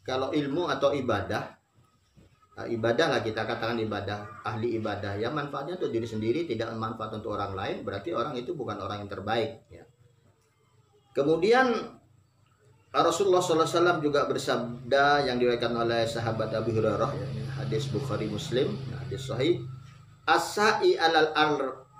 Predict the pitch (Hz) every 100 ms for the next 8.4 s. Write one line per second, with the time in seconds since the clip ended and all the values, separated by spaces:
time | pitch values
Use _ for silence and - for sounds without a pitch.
0 | - 139 139 165 123 113 - - - -
1 | - - _ - - 127 131 131 123 -
2 | 190 151 165 - - - - - _ _
3 | 139 147 147 147 185 165 160 147 147 135
4 | 139 139 123 127 180 - - - - -
5 | _ _ 120 127 139 139 165 170 160 139
6 | 127 123 127 165 - 196 208 - 127 123
7 | 120 - 151 143 127 120 117 113 117 -
8 | - 117 - -